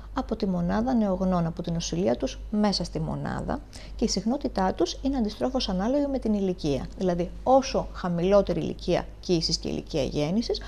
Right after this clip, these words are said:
τόσο μεγαλύτερη η πιθανότητα να έχουν άπνοιες προωρότητας. Ένα κύριο πρόβλημα όμως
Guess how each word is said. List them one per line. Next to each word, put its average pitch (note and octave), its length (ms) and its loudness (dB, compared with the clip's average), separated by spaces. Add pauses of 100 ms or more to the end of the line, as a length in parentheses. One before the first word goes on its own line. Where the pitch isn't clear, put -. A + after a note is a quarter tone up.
(180)
τόσο F#4 260 -2
μεγαλύτερη A3+ 560 2
η C#4+ 40 -2
πιθανότητα G#3 520 -2
να B3 80 2
έχουν G3 260 -2
άπνοιες C4+ 320 -4
προωρότητας. F#3 800 0 (180)
Ένα F4 220 2
κύριο D#4 300 4
πρόβλημα G#3+ 640 4
όμως F#3 400 4